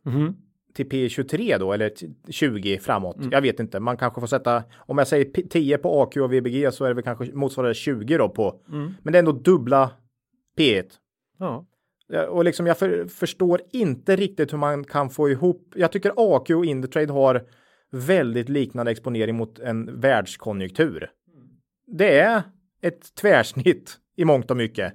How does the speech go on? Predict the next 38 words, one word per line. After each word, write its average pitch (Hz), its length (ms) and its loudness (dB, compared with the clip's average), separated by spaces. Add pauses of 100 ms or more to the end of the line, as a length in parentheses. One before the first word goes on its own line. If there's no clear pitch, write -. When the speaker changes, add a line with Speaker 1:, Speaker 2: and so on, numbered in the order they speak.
(140)
Speaker 2:
med 143 140 0
en 139 140 -8
bred 135 380 4
kundbas 104 560 -2
och 101 180 -4 (1500)
det 190 80 4
är, 202 220 2
och 202 220 4
ungefär 220 300 4
samma 202 240 0
historiska 196 420 2
tillväxt 180 580 0 (220)
i 185 80 0
båda 185 280 4
de 196 60 4
här 185 80 2
Speaker 1:
Mm. 180 40 -2
Speaker 2:
bolagen. 160 480 4 (400)
Det 160 100 2
är 180 140 4
en 165 120 -2
hisklig 208 640 -2
värderingsskillnad 147 720 -2
här 110 180 0
som 156 260 -4
jag 135 180 2
inte 135 260 -4
riktigt 131 500 -6
kan 117 220 -4
förstå. 120 380 -6
Och 123 260 -2
det 156 80 -4
ska 175 160 -4
bli 170 180 -2
oerhört 170 280 0
spännande 147 320 -2
att 135 60 -4
se 147 300 0